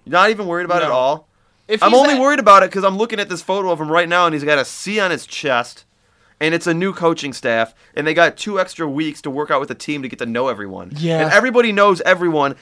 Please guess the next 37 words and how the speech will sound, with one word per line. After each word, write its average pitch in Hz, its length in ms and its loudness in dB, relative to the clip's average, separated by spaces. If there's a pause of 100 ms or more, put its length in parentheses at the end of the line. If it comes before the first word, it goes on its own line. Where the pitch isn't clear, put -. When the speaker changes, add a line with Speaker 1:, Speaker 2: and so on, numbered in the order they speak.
(120)
Speaker 1:
except 165 400 -2
Sue. 123 440 -4 (1200)
Speaker 2:
I'm 202 140 0
not 247 160 4
worried 196 180 4
about 180 220 4
it 165 80 2
as 151 80 -6
far 175 200 0
as 151 100 -6
the - 80 -12
contract 143 580 -8
goes. 113 280 -18
As - 100 -16
far 208 160 2
as 190 100 0
the 156 60 -14
character 208 420 -2
goes, 143 420 -8
I 175 120 -6
am 156 140 -8
worried 135 200 -8
about 117 240 -16
it. 123 60 -20
He's 190 240 -12
gotta 294 260 0
get 240 200 -8
in 294 180 -2
there, 107 120 -10
you 123 120 -18
know? 165 160 -8
He's 233 140 -6
the 240 80 -10
captain. 254 420 -8
He's 165 180 -12
got, - 180 -10
like, 170 200 -6